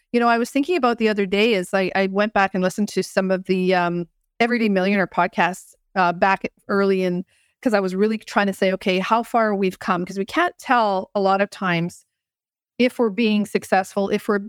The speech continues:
if we're truly on the right path, if we don't go back every once in a while and check in. And I listened to the Mark Moss podcast,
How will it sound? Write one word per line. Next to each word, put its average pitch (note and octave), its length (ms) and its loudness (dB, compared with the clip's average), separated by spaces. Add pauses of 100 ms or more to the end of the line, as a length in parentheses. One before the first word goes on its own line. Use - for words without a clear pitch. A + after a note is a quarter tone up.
if G3 200 0
we're G3 200 0 (260)
truly A3 720 0 (180)
on G#3+ 240 2
the A3 80 -18
right F#3 180 -12
path, G3+ 280 -2
if F#3+ 60 -10
we G3+ 100 -4
don't A3 200 0
go C#4+ 140 0
back G#3 340 0
every G#3 180 0
once F#3 220 -2
in G3+ 60 -4
a F3+ 60 0
while F3 180 2
and F3 120 -4
check - 280 -4
in. F3 160 0
And E3 100 -4
I E3+ 80 0
listened C4 280 -2
to D4+ 80 0
the A3+ 80 0
Mark G3 300 0
Moss F3+ 280 0
podcast, E3+ 560 -2